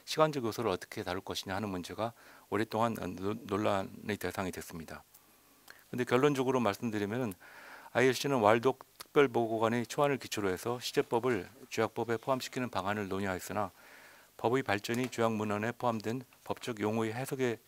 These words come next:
영향을 미치는지 여부, 그리고 그 정도에 대해서 접점을 찾지 못하고 결국은 시제법 부분을 삭제를 했습니다. 그리고 비엔나 협약 삼십일 조 삼 항의, 삼 항 시의 현행 규정을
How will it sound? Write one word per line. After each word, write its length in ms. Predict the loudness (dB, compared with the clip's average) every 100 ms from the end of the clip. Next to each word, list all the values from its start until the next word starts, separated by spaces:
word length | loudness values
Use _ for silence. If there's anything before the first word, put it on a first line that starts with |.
| -2
영향을 360 | 2 2 2
미치는지 600 | -2 -4 -6 -6 -6 -8 -6
여부, 320 | -4 -2 -4 -8 -20 -20 -12
그리고 240 | -6 -4
그 140 | -2 -2
정도에 400 | 0 0 2 2
대해서 420 | 0 -2 -4 -6 -8 -20 -20
접점을 360 | -12 -6 -2 -4
찾지 260 | -4 -6 -4
못하고 500 | -4 -6 -6 -6 -8 -18 -20 -20 -20 -2
결국은 440 | 2 4 2 -2
시제법 440 | -2 -4 2 0 2
부분을 280 | -4 -2
삭제를 360 | -4 -4 -2 -2
했습니다. 420 | -2 -8 -10 -12
그리고 360 | -10 0 0 0 0
비엔나 320 | 0 2 0
협약 280 | 0 -4 -6
삼십일 360 | -10 -6 -4 -4
조 120 | -6
삼 220 | -6 -2
항의, 300 | 0 0 -4 -10 _ -16
삼 160 | -6
항 80 | -4
시의 280 | -4 -4 -2
현행 300 | -2 0 -2 -4
규정을 380 | -2 0 0